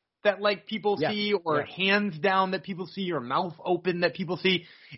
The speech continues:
Speaker 1: It was just like his limbs didn't <laughs> work anymore.
Speaker 2: Yeah, he just stopped, he just stopped doing anything.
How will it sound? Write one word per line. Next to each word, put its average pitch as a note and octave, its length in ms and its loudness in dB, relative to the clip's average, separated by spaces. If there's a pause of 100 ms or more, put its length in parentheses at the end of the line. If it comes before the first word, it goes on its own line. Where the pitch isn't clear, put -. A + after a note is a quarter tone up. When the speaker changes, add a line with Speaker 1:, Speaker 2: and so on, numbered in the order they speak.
Speaker 1:
It G3+ 80 8
was A#3+ 200 8
just A3+ 200 4
like B3+ 120 6
his G3+ 200 8
limbs D3+ 500 4
didn't C#3+ 340 -4
<laughs> - 0 -
work F3 260 0
anymore. D3+ 600 0 (120)
Speaker 2:
Yeah, E3 140 4
he - 160 2
just C#3 200 -4
stopped, B2+ 340 -6
he B2 120 -8
just C3+ 200 -6
stopped C3 260 2
doing C#3 220 -4
anything. C#3+ 380 -8